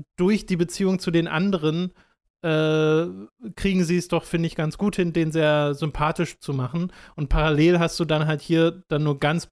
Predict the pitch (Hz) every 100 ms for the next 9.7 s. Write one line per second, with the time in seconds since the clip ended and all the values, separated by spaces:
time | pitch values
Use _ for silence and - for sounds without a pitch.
0 | - 165 - 165 156 - 165 165 165 147
1 | 151 - 151 143 143 - - - _ -
2 | 143 135 135 131 131 - _ _ - 139
3 | - 143 135 127 147 160 165 151 - 147
4 | - 180 139 - 147 139 143 131 147 135
5 | - 156 151 - 151 139 160 - 180 160
6 | 147 147 143 143 127 151 156 147 135 -
7 | 147 - 143 143 143 135 143 - 143 135
8 | 127 - _ _ _ _ 156 139 - 220
9 | 170 156 - - 185 190 -